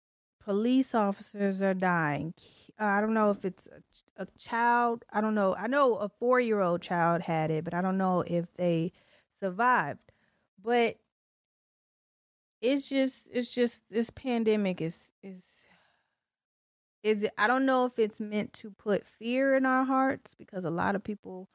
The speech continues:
have been saying that as well. It's all about fear. It's, um, how do you scare people? It's fear. Excuse me.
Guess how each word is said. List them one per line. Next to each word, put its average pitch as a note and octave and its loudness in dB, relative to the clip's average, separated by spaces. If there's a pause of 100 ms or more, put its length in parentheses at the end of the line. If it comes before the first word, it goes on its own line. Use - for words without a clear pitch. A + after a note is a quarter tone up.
(400)
have F#3+ 0
been F3+ 0
saying F3 -2
that D#3+ 0
as E3 -4
well. F3+ 2 (400)
It's E3+ -8
all G#3 2
about G3 2
fear. F#3 0 (340)
It's, - -6
um, D#3 0 (420)
how F#3 0
do F#3+ 0
you G3 0
scare F#3 -2
people? F#3 -8
It's - -4 (120)
fear. F3+ -2 (840)
Excuse G#3+ -8
me. E3 -8